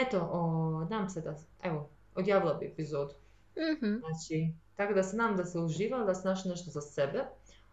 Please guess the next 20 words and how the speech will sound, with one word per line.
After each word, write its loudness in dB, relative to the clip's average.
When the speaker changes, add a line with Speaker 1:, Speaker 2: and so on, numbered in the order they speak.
Speaker 1:
A, 2
svakako 2
nam 2
se 0
javite 2
ako -6
želite -2
još -8
nešto -4
komentirati. -4
Mi, -2
o, -8
ja, 4
ja 4
baš -4
volim -10
pričat, -8
kao 2
i -4
Marta. -4